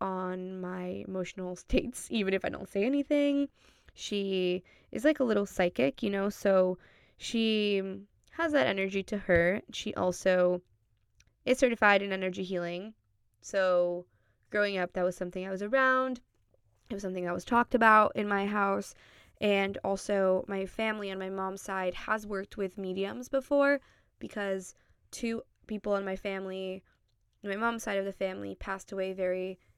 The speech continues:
out of nowhere, very unexpectedly. And so before I w-, even was born, my mom's side of the family has worked with mediums to connect with them and hear from them. And it's definitely a big part of my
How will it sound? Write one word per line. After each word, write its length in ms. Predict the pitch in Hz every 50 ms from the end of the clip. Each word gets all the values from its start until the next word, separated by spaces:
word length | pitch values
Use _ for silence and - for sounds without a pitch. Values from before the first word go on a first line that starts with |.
| _ _ _ _ _ _ _ _ _ _ _ -
out 120 | - 196 190
of 60 | 185
nowhere, 480 | 190 190 180 185 226 269 302 330 320
very 200 | 254 226 208 202
unexpectedly. 920 | 196 196 196 - - - - 190 180 - - 247 233 262 277 294 302 311 - -
And 160 | - 202 196
so 640 | - - - 196 190 185 190 185 185 185 196 185 190 _ _ _ _ _ _ _ _ _ _
before 260 | - 233 220 - 294 269
I 60 | 247
w-, 220 | 233 220 208 202 - -
even 280 | 220 202 196 196 196 190
was 160 | 185 185 180
born, 400 | 180 190 185 180 180 180 196 196
my 520 | 196 190 185 185 185 190 - - - 208 - - _ _ _ -
mom's 320 | 202 196 214 214 208 202 208
side 120 | 196 202
of 80 | 196 -
the 60 | 190
family 320 | 180 175 180 180 180 180
has 320 | 185 180 190 190 185 185 190
worked 180 | 190 190 -
with 100 | - 190
mediums 400 | 208 - - 208 208 214 208 -
to 360 | - - - - - - 220 220 _ _ - - - - - - - - - - -
connect 320 | - 320 294 277 269 -
with 140 | 262 262 226
them 440 | 247 233 233 226 226 226 220 220 214 _ _ _ _ - - _ -
and 320 | 208 196 190 185 185 185 185
hear 220 | - - 233 226
from 260 | - - 214 208 208
them. 400 | 202 202 196 190 190 190 190 185
And 380 | 180 180 180 180 180 180 180 - _ _ _ - -
it's 220 | - - _ -
definitely 480 | 277 277 269 - 277 262 247 233 226 -
a 60 | 202
big 180 | 202 190 -
part 200 | - - - 104
of 140 | - - 190
my 340 | - 107 104 107 104 104 -